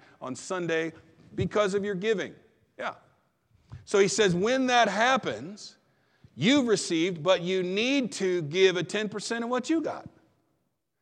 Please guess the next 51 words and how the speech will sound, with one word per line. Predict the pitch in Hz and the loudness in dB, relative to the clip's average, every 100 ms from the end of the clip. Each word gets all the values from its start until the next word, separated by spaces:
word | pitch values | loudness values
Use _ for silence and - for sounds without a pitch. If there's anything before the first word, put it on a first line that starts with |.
| _ - | _ -8
That's | 220 - | -4 2
how | 254 | 2
important | 240 247 262 165 | 2 0 0 -2
that | 120 98 | -6 -6
<laughs> | - | -16
is. | - - _ - 175 _ _ - _ _ | -18 -20 _ -20 -20 _ _ -20 _ _
Even | - 247 269 | 0 2 4
the | 254 | 4
Levites | 233 277 277 208 147 - | 4 4 4 4 2 -4
do. | 127 92 - - - | -12 -12 -14 -4 4
Of | 170 | 4
the | 160 | 4
ten | 147 240 262 | 0 0 0
percent | 240 - 233 | 0 -2 -2
you | 202 254 | 0 0
get, | 202 170 185 | 2 2 0
you | 185 254 | -2 0
give | 240 185 | 2 2
ten | - 139 | 2 -8
percent. | 110 104 120 | -8 -12 -4
Now, | 156 | -2
we | 240 | 0
do | 240 262 | -2 2
that | 226 135 | 2 2
at | 113 | -2
Christ's | 135 113 - | -6 -6 -12
Way. | - - _ - - | -20 -20 _ -20 -20
Some | - 226 | -12 -8
of | 240 | -4
you | 165 | -4
know | 117 | -4
that. | 104 160 202 - - _ - | -4 -4 -6 -18 -20 _ -6
We | 220 | -2
do | 262 | 0
that | 240 139 | 2 2
here. | 117 90 - - _ _ _ | -2 -10 -14 -20 _ _ _
So | - | -4
if | 165 | -2
you | 196 | 0
give | 254 226 | 0 0
a | |
hundred | 180 208 247 | 0 -2 -2
dollars | 202 120 135 208 190 | -2 -2 -4 -6 -6
and | 151 | -8
it's | 151 | -6
not | 175 175 143 | -4 -4 0
designated | 175 170 165 160 165 160 | 0 0 -4 -4 -4 -4
to, | 147 | -4
like, | 127 | -4
students | - - 185 180 170 165 165 156 - | -6 -6 -4 -2 -2 -2 -4 -6 -10
or, | 98 | -12